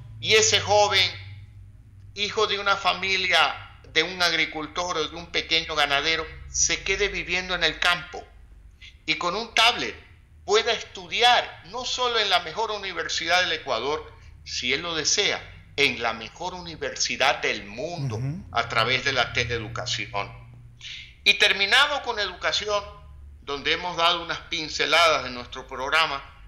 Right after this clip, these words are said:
Speaker 1: también hablaremos de medicina, de telemedicina en el campo. Tú y yo estamos conversando gracias a la tecnología, a través de Skype. Tú estás en Quito, yo estoy en Guayaquil.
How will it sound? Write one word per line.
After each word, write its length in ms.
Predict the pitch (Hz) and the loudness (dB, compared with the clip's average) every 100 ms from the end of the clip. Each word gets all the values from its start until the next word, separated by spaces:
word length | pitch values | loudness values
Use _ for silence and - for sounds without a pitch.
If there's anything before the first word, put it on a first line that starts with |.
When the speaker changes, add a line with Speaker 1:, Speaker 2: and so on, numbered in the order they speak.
| - - | -20 -6
Speaker 1:
también 420 | 117 113 131 156 | -4 -2 -2 -2
hablaremos 560 | 147 135 123 135 135 127 | -2 -2 -2 -4 -6 -8
de 100 | 117 | -6
medicina, 680 | 110 95 92 - 87 87 - - | -6 -8 -8 -8 -10 -14 -20 -8
de 240 | 123 175 170 - | 4 6 6 6
telemedicina 920 | 208 220 208 190 170 151 - 185 175 | 8 10 8 2 -2 -6 -10 -8 -4
en 100 | 160 | -4
el 160 | 135 123 | -4 -2
campo. 380 | 139 127 - - - - - - - | -2 -2 -6 -20 -20 -20 -20 -20 -18
Tú 160 | 190 | -14
y 40 | 196 | -10
yo 120 | 196 | -8
estamos 420 | 180 - 190 180 | -8 -6 -6 -8
conversando 720 | - 156 143 - 165 165 160 | -12 -8 -6 -2 -2 -2 -4
gracias 420 | 143 143 143 151 | -2 -2 0 0
a 60 | 135 | 0
la 180 | 127 117 | 0 0
tecnología, 720 | 120 113 113 107 190 208 - - - - - | -4 -4 -4 0 2 4 2 -2 -16 -8 0
a 120 | 127 | 2
través 380 | 135 131 147 135 | 6 6 4 2
de 100 | 123 - | -4 -4
Skype. 360 | - 214 214 123 - - - | 2 4 4 0 -10 -20 -18
Tú 60 | - | -12
estás 240 | 117 131 135 | -4 -2 -2
en 120 | 139 | -4
Quito, 360 | - 175 - 151 | -6 -6 -4 -4
yo 120 | - | -4
estoy 300 | - 135 127 | -6 -8 -8
en 80 | 117 | -6
Guayaquil. 600 | 110 104 - 113 92 | -4 -4 -2 -4 -4